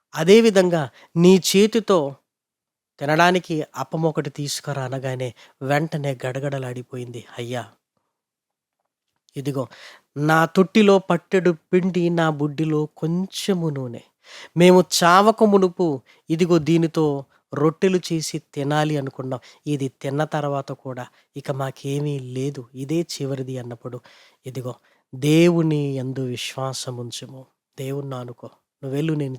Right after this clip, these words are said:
చెప్పినట్లుగా చెయ్యి" అన్నాడు. నిజంగా పరిస్థితులు చూసారా? ఒకవైపు కరువు, కరువులో ఉన్నప్పుడు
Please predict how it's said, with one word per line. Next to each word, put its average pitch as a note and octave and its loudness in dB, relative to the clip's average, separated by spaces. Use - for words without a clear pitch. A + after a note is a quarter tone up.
చెప్పినట్లుగా C3 -10
చెయ్యి" A#2 -16
అన్నాడు. A2 -20
నిజంగా D3 -8
పరిస్థితులు D#3+ -4
చూసారా? E3 -12
ఒకవైపు F#3 6
కరువు, D#3+ -4
కరువులో A3+ 6
ఉన్నప్పుడు G3 2